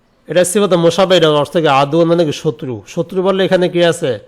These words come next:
একটা গু-, ইয়ে, দোষ আছে, আর একটা কি? সত্তা আছে। দোষ এবং সত্তা দুটো যদি থাকে, তাহলে এগুলো কি হবে? সিগায় সিফত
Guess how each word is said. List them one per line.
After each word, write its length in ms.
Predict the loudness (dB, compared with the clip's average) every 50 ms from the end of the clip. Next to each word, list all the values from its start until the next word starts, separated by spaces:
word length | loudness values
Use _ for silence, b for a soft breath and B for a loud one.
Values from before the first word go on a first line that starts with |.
| b b b b b b b b b b b _
একটা 220 | -12 -8 -6 -6
গু-, 380 | -6 -6 -4 -2 0 0 0 0
ইয়ে, 120 | 0 -2 -2
দোষ 340 | -2 -2 -2 -2 0 0 0
আছে, 240 | -2 -2 -2 0
আর 120 | 0 0 0
একটা 180 | 0 0 -2
কি? 120 | 0 0 -2
সত্তা 400 | -2 -4 -6 -6 -6 -6 -6 -6
আছে। 220 | -6 -6 -10 -12
দোষ 400 | -12 -10 -6 -2 0 0 0 0
এবং 200 | -2 -4 -4 -4
সত্তা 360 | -4 -4 -6 -6 -4 -4 -4
দুটো 280 | -2 -2 -2 -2 0 -2
যদি 180 | -2 -2 -4 -4
থাকে, 320 | -2 -4 -4 -2 -4 -6 -6 b b b b b b b b _
তাহলে 140 | -4 -2 0
এগুলো 180 | 0 0 -2
কি 100 | 0 2
হবে? 180 | 2 2 2 0
সিগায় 320 | -2 -6 -4 0 0 0
সিফত 300 | 0 0 -2 -2 -2 -2